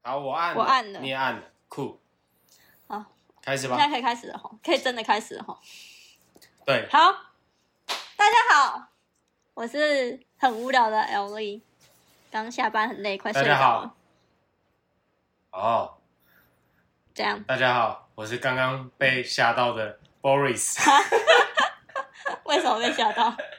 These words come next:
Speaker 2: <laughs> 要分享你的故事吗？
Speaker 1: <laughs> 刚，因为我们刚才讲电话的时候，突然听到你那边有一个男人的声音呢，就是我想说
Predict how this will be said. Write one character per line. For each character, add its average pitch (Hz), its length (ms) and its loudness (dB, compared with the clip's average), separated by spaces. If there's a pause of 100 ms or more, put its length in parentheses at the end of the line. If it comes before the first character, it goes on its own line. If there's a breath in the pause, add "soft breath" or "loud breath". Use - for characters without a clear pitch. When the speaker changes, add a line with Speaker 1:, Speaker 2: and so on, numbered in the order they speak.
(200)
Speaker 2:
<laughs> - 460 -12
要 269 120 0
分 269 220 -2
享 240 180 0
你 208 60 -4
的 208 120 -6
故 - 60 -6
事 240 500 0
吗？ 226 240 -2
Speaker 1:
<laughs> - 80 -20
刚， 202 140 6 (1000 loud breath)
因 254 120 0
为 - 20 6
我 214 140 6
们 175 160 2
刚 208 160 6
才 190 100 2
讲 131 240 -4
电 175 160 2
话 175 240 4
的 165 100 -6
时 180 80 -2
候， 165 180 0
突 170 180 -4
然 170 180 2
听 165 180 -10
到 175 220 2
你 135 80 -8
那 165 100 -2
边 160 200 -4
有 135 160 -4
一 139 40 -4
个 151 100 -2
男 131 280 -4
人 131 180 -8
的 113 60 -20
声 120 320 -8
音 120 80 -6
呢， 113 100 -10 (360 soft breath)
就 220 100 -4
是 226 220 -4 (200 soft breath)
我 233 80 -10
想 196 160 -10
说 208 320 -8